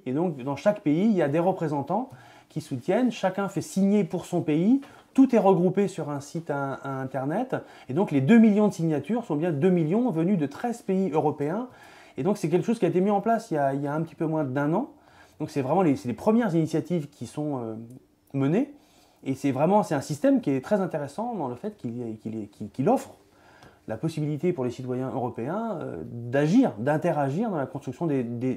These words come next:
des, des politiques. C'est vraiment intéressant en termes de, de nouveaux regards sur, sur l'Europe. Donc, euh, surtout, emparez-vous de ces initiatives citoyennes européennes, allez les voir sur les sites in-, in-, Internet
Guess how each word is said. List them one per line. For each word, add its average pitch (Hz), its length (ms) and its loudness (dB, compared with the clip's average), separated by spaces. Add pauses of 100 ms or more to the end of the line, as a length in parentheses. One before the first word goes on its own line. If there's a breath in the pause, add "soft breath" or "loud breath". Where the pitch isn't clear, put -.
des, 117 220 -4
des 123 260 -6
politiques. 127 360 -2
C'est - 160 -8
vraiment 190 440 2
intéressant 165 540 -6
en 139 60 -6
termes 147 260 -6
de, 117 240 -6 (800 soft breath)
de 131 60 -2
nouveaux 180 380 4
regards 170 340 4
sur, 139 220 -4
sur 123 200 -10
l'Europe. 123 420 -2 (800 soft breath)
Donc, 120 200 -12
euh, 110 80 -8 (140)
surtout, - 540 -4 (500)
emparez-vous 170 640 6
de 135 180 0
ces 127 240 -2
initiatives 131 440 -4
citoyennes 123 400 -8
européennes, 120 600 -6
allez 156 220 4
les 147 140 4
voir 139 260 -2
sur 127 120 -12
les 120 100 -8
sites 117 200 -12
in-, 113 240 -8
in-, 120 380 -10
Internet 120 540 -6